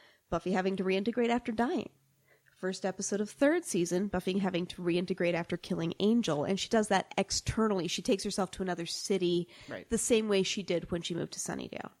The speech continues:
Speaker 1: That's her way of knowing how to deal.
Speaker 2: And she heals by herself, and she's
Speaker 1: Yeah.
Speaker 2: doing great,
Speaker 1: She
Speaker 2: and
Speaker 1: heals
Speaker 2: she
Speaker 1: by
Speaker 2: has to
Speaker 1: herself. She goes away.
Speaker 2: And then her friends want to punish her.
Speaker 1: Mm-hmm. Yeah. And so second episode, first season, we have everyone realizing that she's a vampire slayer.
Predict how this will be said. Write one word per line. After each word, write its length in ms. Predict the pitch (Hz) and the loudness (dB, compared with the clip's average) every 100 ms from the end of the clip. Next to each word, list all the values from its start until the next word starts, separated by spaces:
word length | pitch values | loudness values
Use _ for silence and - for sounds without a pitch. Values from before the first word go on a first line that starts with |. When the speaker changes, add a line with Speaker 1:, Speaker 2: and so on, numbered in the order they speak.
| _ _ _ | _ _ _
Speaker 1:
That's 220 | 202 190 | 2 2
her 100 | - 202 | 2 0
way 140 | 185 | 0
of 80 | 180 | -2
knowing 260 | 175 165 165 | -4 -4 -4
how 120 | 175 | -6
to 80 | 175 | -6
deal. 300 | - - 170 | -6 -8 -10
Speaker 2:
And 160 | 170 170 | -12 -10
she 80 | 190 | -8
heals 260 | 180 170 | -4 -4
by 140 | 165 160 | -2 -2
herself, 420 | 180 175 156 151 | -2 -6 -4 -6
and 120 | 143 | -4
she's 40 | 208 | -2
Speaker 1:
Yeah. 60 | 175 | -2
Speaker 2:
doing 240 | 151 160 | -6 -8
great, 200 | 151 143 | -6 -4
Speaker 1:
She 120 | - | -2
Speaker 2:
and 40 | 190 | 2
Speaker 1:
heals 160 | 190 196 | 2 2
Speaker 2:
she 40 | |
Speaker 1:
by 80 | 226 | 0
Speaker 2:
has 40 | |
to 40 | 226 | 0
Speaker 1:
herself. 380 | 214 202 190 | 0 2 0
She 160 | - 190 | -2 -2
goes 180 | 175 170 | -2 0
away. 340 | 175 170 175 - | 0 2 0 -4
Speaker 2:
And 180 | 156 | -2
then 180 | 151 160 156 | 0 -2 0
her 180 | 175 165 | -2 0
friends 320 | 147 135 143 | -2 -2 -2
want 140 | 135 | -6
to 60 | - | -2
punish 220 | 330 254 | -4 -2
her. 180 | 147 135 - | -6 -6 0
Speaker 1:
Mm-hmm. 220 | 208 269 480 _ _ _ _ _ _ - | 4 4 2 _ _ _ _ _ _ 0
Yeah. 220 | 320 190 - _ _ - | 2 2 -4 _ _ 4
And 440 | 226 214 202 196 - | 6 6 2 -2 0
so 480 | - 196 185 180 - _ - | 6 8 8 4 0 _ -6
second 480 | - 220 214 226 | 0 2 2 2
episode, 420 | 196 190 180 180 - | 2 2 0 0 -2
first 300 | 175 165 - | -4 -4 -2
season, 400 | 180 175 208 370 _ _ _ _ _ | -2 0 0 -2 _ _ _ _ _
we 100 | 208 | 2
have 80 | 196 | 4
everyone 300 | 185 185 175 | 4 2 0
realizing 520 | 170 165 165 175 185 180 | 0 0 0 0 0 -2
that 120 | 175 | -4
she's 260 | - - - | -6 -6 -4
a 40 | |
vampire 560 | 233 311 302 294 285 294 | -2 -2 -2 -2 -2 -2
slayer. 720 | - 269 262 254 262 254 254 | -4 -2 0 0 -2 -2 -4